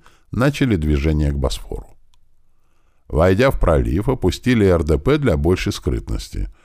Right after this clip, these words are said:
и пошли на электромоторах, держа ход четыре узла. Хорошая погода изрядно мешала нам,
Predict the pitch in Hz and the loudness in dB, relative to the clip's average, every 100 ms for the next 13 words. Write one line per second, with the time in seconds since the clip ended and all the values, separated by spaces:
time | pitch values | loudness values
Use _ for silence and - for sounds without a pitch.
0 | _ - - - 92 143 160 131 104 101 | _ -10 -4 0 0 2 2 2 2 2
1 | - 110 107 101 - 53 57 71 71 78 | 0 0 0 0 -2 -2 -2 -2 0 0
2 | 73 147 156 - - 78 76 78 104 - | 0 -2 -4 -10 -4 0 0 0 -4 -8
3 | - _ _ _ _ _ _ _ _ _ | -12 _ _ _ _ _ _ _ _ _
4 | _ - 110 123 120 113 117 113 151 110 | _ 0 2 2 2 2 2 2 2 2
5 | 85 92 107 101 98 82 - 53 50 50 | 2 2 2 2 0 0 0 -2 -2 -4
6 | 50 | -6